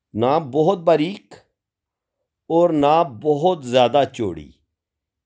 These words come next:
और अंदर से खोखली, इस तरीके से।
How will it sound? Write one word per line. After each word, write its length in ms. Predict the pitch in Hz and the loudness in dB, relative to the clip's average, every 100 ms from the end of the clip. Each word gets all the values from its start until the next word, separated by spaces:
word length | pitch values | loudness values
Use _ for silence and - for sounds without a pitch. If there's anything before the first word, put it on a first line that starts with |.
| - | -4
और 120 | 135 | 0
अंदर 180 | 143 151 | 2 0
से 180 | 156 160 | -2 -6
खोखली, 680 | - 139 110 117 104 - _ _ _ _ - | -2 -2 -2 -6 -10 -10 _ _ _ _ -10
इस 140 | 143 | -10
तरीके 300 | 143 123 113 | -6 -6 -4
से। 220 | 117 87 | -6 -8